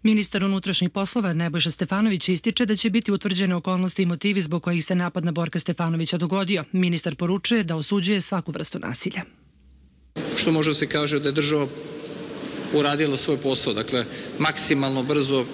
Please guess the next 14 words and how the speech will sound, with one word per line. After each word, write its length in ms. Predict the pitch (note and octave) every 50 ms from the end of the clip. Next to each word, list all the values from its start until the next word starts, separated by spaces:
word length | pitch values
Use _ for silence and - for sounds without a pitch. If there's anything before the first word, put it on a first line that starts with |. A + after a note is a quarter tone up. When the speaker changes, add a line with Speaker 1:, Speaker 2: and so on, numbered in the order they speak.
| - - -
Speaker 2:
policija 480 | C#3+ C3+ C#3 C3+ - - - D3 C3+
je, 140 | C3 B2 A2 - - - - - - - - - - -
da 80 | C#3
kažem, 320 | - C#3+ B2+ C#3 C3+ B2+ A#2+
hitro, 560 | - - F3+ D3+ - - D3 C#3 B2 A#2 A2 - - - - - - - - - - - - -
promptno 400 | D3 E3 D#3+ D3 - D3+ C#3 C3+
reagovala, 640 | C#3 C#3 C#3+ C#3+ C#3 D3 C#3+ C#3 C#3 C#3 C3+ A#2+ A2+ - - - - - - - - - -
pohapsila 600 | D3+ D3+ - - D3 C#3+ - - D#3+ C3+ C3+ C3+
one 160 | C#3 C#3 C3
koji 220 | - - C#3 C3
su 140 | - - B2
počinioci, 800 | B2+ B2+ A2+ - - D3 C#3+ D3+ D3+ C#3 C3 - - - C3+ B2 - - - - - - - - -
poslala 360 | - D#3+ D3 - - D#3+ D3 C3+
poruku 560 | - - C#3+ C#3 C#3+ C3+ - - D3 C3+